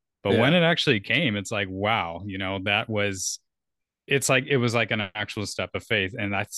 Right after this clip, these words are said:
Speaker 1: think that's the best way I could really explain it. Like, how do you know if it's an opportunity God is doing versus maybe our own opportunity?
Speaker 2: Hmm.
Speaker 1: I just really think it comes down to, you know, God is a God who is very consistent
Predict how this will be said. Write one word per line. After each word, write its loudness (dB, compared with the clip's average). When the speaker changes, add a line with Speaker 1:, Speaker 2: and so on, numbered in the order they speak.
Speaker 1:
think 2
that's -2
the -4
best -6
way -2
I -6
could -10
really -2
explain -4
it. -8
Like, -10
how -2
do 0
you -2
know -2
if -8
it's -6
an -4
opportunity -6
God -2
is -6
doing -8
versus 0
maybe -2
our 2
own 6
opportunity? -2
Speaker 2:
Hmm. -4
Speaker 1:
I 6
just 2
really 6
think -2
it 2
comes -2
down 0
to, -4
you -6
know, -4
God 2
is -4
a -10
God -2
who -8
is -2
very 0
consistent -10